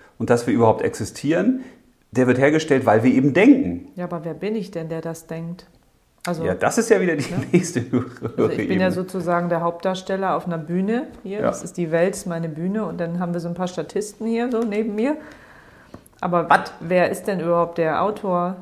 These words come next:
Speaker 2: Drehbuchautor, Regisseur oder was weiß ich? Also wer
Speaker 1: Ja.
Speaker 2: macht denn dieses Leben?
Speaker 1: Ja, aber wenn man da jetzt nochmal drauf zurückgeht, auf dieses Denken, ne, auf die Freiheit des Denkens, dann könnten wir uns ja auch fragen, wenn es jetzt zwei Schubladen gibt oder zwei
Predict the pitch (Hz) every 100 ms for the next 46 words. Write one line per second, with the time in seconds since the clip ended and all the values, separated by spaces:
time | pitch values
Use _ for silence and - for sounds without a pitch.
0 | - 196 208 180 180 175 180 180 180 175
1 | 175 185 180 165 180 160 175 185 170 -
2 | 175 - 165 165 170 143 - 185 196 -
3 | 170 165 151 151 156 156 160 170 180 -
4 | _ - _ _ 170 196 123 123 139 131
5 | 127 127 123 117 117 - 127 147 139 -
6 | 120 113 107 - 147 269 - 95 123 247
7 | - - 117 - 117 117 113 98 131 165
8 | - 147 - - - - - 104 139 131
9 | 127 127 107 120 123 117 117 117 - 113
10 | 110 107 - - 101 - 143 147 151 156
11 | 175 - - - - 101 98